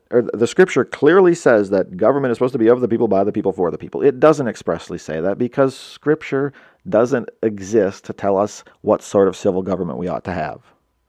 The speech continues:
But we do see some of these ideas in Scripture in how God instituted things, that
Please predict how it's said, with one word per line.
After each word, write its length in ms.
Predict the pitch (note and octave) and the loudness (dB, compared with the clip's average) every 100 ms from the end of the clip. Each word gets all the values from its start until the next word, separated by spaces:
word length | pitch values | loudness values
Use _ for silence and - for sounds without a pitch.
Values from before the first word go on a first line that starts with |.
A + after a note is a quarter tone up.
| _ _ _ _ _ - | _ _ _ _ _ -4
But 160 | A2 A#2 | -2 0
we 160 | C3 | 0
do 260 | A2+ C#3+ F3+ | 2 0 0
see 260 | - A2+ | -2 -6
some 220 | A2+ A2 A2 | -4 -4 -4
of 140 | A2 | -4
these 220 | A2+ A2+ | -4 0
ideas 800 | A2+ B2 D#3 C#3+ F2 G2+ - _ _ _ _ _ - | 0 0 -2 -2 -2 -6 -14 _ _ _ _ _ -12
in 160 | G#2+ | -12
Scripture 540 | - D3+ D3+ F#2+ G#2 - _ - | -4 -4 -2 -4 -6 -8 _ -10
in 120 | A2+ | -6
how 180 | A2 A#2+ | -2 0
God 280 | G2+ G#2 | 2 2
instituted 580 | G#2 A2+ - - F2+ F2 | 0 -4 -12 -12 -10 -10
things, 340 | - C2 - _ _ _ - | -12 -16 -18 _ _ _ -6
that 340 | G#2+ A2 | -2 -2